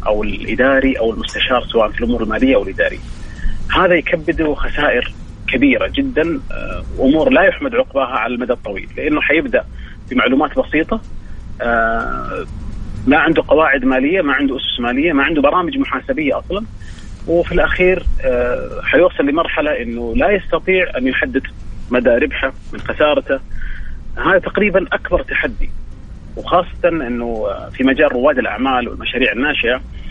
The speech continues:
ما عندهم نظام، آه، إلمام كامل بالأنظمة، يعني، آه، من أنظمة محاسبية وأنظمة ضريبية وأنظمة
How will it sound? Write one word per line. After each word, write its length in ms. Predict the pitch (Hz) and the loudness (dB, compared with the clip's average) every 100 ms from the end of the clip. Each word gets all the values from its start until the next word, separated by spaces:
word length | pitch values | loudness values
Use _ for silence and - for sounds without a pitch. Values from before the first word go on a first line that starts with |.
| - - - | -12 -12 0
ما 140 | 131 175 | 4 4
عندهم 420 | 208 175 156 151 | 4 4 4 4
نظام، 300 | 147 151 139 | 4 2 2
آه، 200 | 131 127 | 0 4
إلمام 300 | 143 175 147 | 4 6 2
كامل 400 | - 160 151 120 | 2 0 2 2
بالأنظمة، 500 | 110 131 139 117 98 - - | 0 2 2 2 -4 -12 -8
يعني، 420 | 98 104 110 98 | -6 -4 -4 -4
آه، 360 | 95 90 87 - - - | -4 -4 -4 -4 -6 -6
من 120 | 110 | -6
أنظمة 500 | 110 127 117 113 113 107 - - | 0 2 4 2 0 0 0 0
محاسبية 760 | - 120 - 107 185 196 185 175 | -2 -2 2 2 4 6 6 4
وأنظمة 440 | - 113 117 110 | 0 -4 -4 -2
ضريبية 680 | 101 107 110 185 190 170 151 | 0 0 2 4 6 4 2
وأنظمة 460 | 113 120 120 117 | -2 -6 -6 -6